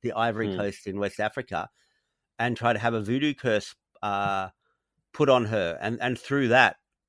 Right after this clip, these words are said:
Speaker 1: learn this other culture and, and, and their ritual, their, their unexpected ritual compared to," uh, and, uh, and, and as soon as I did that, I was like,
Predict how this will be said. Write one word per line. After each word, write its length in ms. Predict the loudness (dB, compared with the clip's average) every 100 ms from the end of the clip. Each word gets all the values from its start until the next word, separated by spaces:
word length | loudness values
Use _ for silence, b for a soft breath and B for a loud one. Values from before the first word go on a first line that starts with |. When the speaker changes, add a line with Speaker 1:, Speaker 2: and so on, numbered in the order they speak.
| _
Speaker 1:
learn 640 | 6 6 8 4 0 -4 -10 _ _
this 420 | -6 -6 -8 -18 -20 _ _ _ _ _
other 220 | -2 0
culture 500 | -2 -4 -4 -6 -6
and, 320 | -6 -8 -10 -6
and, 440 | -6 -6 -8 -10
and 380 | -10 -8 -10 -6
their 160 | -6 -4
ritual, 380 | -6 -4 -8
their, 120 | -6 -4
their 180 | -2
unexpected 580 | -2 -2 -8 -10 -10 -10
ritual 320 | -12 -10 -12 -12
compared 360 | -16 -14 -16
to," 140 | -16 -14
uh, 340 | -12 -12 -14 -18 b b b b b b 6
and, 300 | 8 10 8
uh, 180 | 8 6 _ _ _ _ _ _ _ _ _ _
and, 280 | -8 -6 -4
and 200 | -2 -2
as 120 | -4 -2
soon 140 | -2
as 100 | 0
I 60 | -2
did 240 | -2 0
that, 380 | 2 2 -2 -10 -12
I 60 | -10
was 160 | -4
like, 220 | -4 -4